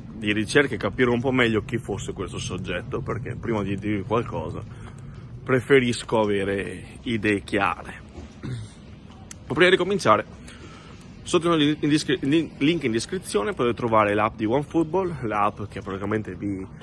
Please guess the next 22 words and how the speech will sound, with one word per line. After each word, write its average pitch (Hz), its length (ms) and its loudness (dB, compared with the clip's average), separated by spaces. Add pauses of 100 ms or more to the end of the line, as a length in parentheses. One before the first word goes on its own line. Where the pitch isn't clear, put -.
(320)
è - 100 0
l'agglomerato 135 640 6
di 123 240 2
notizie 127 680 0
che 101 300 -2
vi 101 80 -2
aiuterà 104 380 0
a - 20 0
seguire 107 300 -4
il 95 40 -4
mondo 101 200 -2
del 120 120 2
calcio, 156 460 -2
il 101 80 -2
mondo 104 320 -2
del 110 220 0
Milan, 120 320 0
la 104 80 0
vostra 101 220 -6
squadra 101 200 -2
del 139 140 -2
cuore, 131 320 0